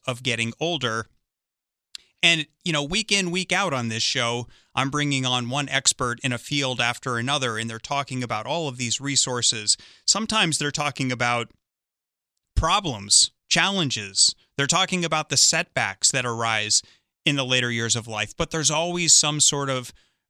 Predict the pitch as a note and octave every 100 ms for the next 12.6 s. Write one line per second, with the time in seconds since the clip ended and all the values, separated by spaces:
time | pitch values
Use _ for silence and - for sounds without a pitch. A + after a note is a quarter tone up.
0 | _ D#3 C3+ B2+ B2 D3+ F3 D#3 D#3 D#3
1 | D3+ D3 C#3 B2 C#3+ F#3+ F#3+ - B2 B2+
2 | B2+ C3 C#3 C3 C3+ B2+ C3+ C3 B2 B2+
3 | C3+ B2 B2 - A#2 A2+ B2 - - -
4 | _ _ _ _ _ _ _ _ _ _
5 | _ E3 E3+ E3+ - F#3 F3+ F3 F3 C3+
6 | G#2+ B2+ B2+ B2+ B2+ C3+ C3 C3+ - -
7 | D#3+ E3+ D3+ A#2+ D#3+ E3 D3+ - B2 D#3
8 | C#3 B2 A#2+ B2+ B2 - C3+ C3 - A#2+
9 | B2 B2 A#2+ A2+ A2 A2 - D#3 C#3 A#2
10 | A2 _ _ _ _ C#3 C#3+ C#3+ C#3+ -
11 | C#3+ C#3 D#3 C3+ E3 F3+ - G3+ F3 -
12 | F3 F3 - C#3 A2+ G#2